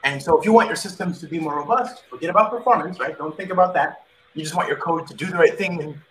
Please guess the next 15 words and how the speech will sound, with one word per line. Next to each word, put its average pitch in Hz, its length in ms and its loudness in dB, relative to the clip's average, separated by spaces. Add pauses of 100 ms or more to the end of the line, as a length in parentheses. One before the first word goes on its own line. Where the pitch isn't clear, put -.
(240)
in 139 160 -6
terms 170 240 -6
of 147 260 -2
calling 170 300 0
another 156 220 0
service 151 360 0
or 117 100 -2
calling 160 280 0
another 160 180 -2
database 151 360 -2
or - 40 -14
whatever, 156 340 -2 (280)
then 160 100 0
use 185 160 -4
reactive. 156 320 -2